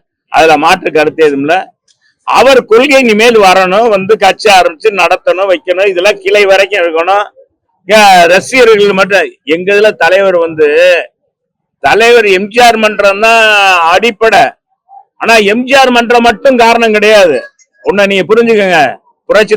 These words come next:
தலைவர் ஆட்சிக்கு மக்கள் எல்லாமே புரட்சி தலைவர் விரும்பினாங்க. அவர் வர்றான்னா பன்னிரெண்டு மணி நேரம், இருபது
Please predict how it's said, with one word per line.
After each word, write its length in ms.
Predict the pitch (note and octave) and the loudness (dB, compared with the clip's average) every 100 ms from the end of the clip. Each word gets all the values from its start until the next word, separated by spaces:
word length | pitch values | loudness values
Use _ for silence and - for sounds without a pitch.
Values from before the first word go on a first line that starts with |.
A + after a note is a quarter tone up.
| G3 | 0
தலைவர் 260 | F#3 F3 F3 | 0 2 2
ஆட்சிக்கு 420 | F#3+ F3 C#3 B2 G#2 _ _ _ _ _ - F#3 | 0 -6 -6 -6 -6 _ _ _ _ _ -2 0
மக்கள் 320 | A3+ - D4 C#4 | 0 0 2 2
எல்லாமே 380 | C#4+ C#4+ C#4+ D4+ B3 | 2 2 2 0 0
புரட்சி 260 | C4 C4 C4+ B3+ | 0 0 0 2
தலைவர் 280 | B3 A#3 A#3 | 4 4 4
விரும்பினாங்க. 480 | A#3+ A#3 G#3 F#3+ D3+ - _ _ _ _ _ _ _ _ _ - - - | 2 0 0 0 -4 -4 _ _ _ _ _ _ _ _ _ -20 -8 -2
அவர் 160 | F3+ F3 F#3+ | 0 2 2
வர்றான்னா 480 | B3+ C4 B3+ C4+ C4 - - B3+ E3+ | 2 2 2 2 0 -2 -20 -6 -4
பன்னிரெண்டு 420 | G#3+ A#3 A#3 A3 | 0 2 0 -2
மணி 120 | G#3+ A#3 | -2 0
நேரம், 260 | B3 A3+ G3+ | 2 0 0
இருபது 280 | A3 A3 | 2 2